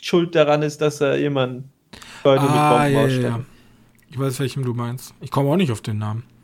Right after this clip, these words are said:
Speaker 1: Ja, ich erinnere mich nämlich an, an eine Szene, wo ein Kerl, älterer Kerl, so eine Art Spielplatz, leeren Spielplatz sitzt und so ein, so eine Kugelbombe hat, also wo er gerade sitzen bleiben muss, weil wenn die Kugel von links nach rechts,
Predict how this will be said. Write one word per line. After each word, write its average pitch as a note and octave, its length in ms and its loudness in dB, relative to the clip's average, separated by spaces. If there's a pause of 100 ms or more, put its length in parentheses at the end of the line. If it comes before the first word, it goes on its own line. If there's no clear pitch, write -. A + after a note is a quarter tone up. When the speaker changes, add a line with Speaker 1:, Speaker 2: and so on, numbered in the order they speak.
(160)
Speaker 1:
Ja, C3 140 4
ich D3+ 160 -2
erinnere D3+ 200 4
mich D3 120 -2
nämlich C#3+ 240 0
an, C3+ 160 -2
an C#3 180 -4
eine C#3 80 -4
Szene, D3 400 0
wo C#3 240 2
ein C3 480 0
Kerl, D3+ 560 4 (220)
älterer D3 560 2
Kerl, D3+ 500 4 (760)
so C3 80 0
eine - 140 -4
Art C#3 260 0
Spielplatz, - 760 -4
leeren D3+ 300 2
Spielplatz F3 800 -2
sitzt F3+ 360 0
und D3 140 -2
so D3+ 140 4
ein, D3 220 2
so C#3 100 -4
eine C#3 120 -4
Kugelbombe C3 920 2
hat, B2+ 180 0
also B2+ 460 -2 (920)
wo B2+ 60 4
er B2+ 140 4
gerade C3+ 320 2
sitzen D3+ 300 -6
bleiben D#3+ 180 4
muss, D#3+ 160 -2
weil C#3 120 4
wenn C#3+ 100 0
die C#3 80 -6
Kugel E3 300 -4
von C3+ 240 0
links D#3 360 0
nach C#3 200 -2
rechts, - 840 -2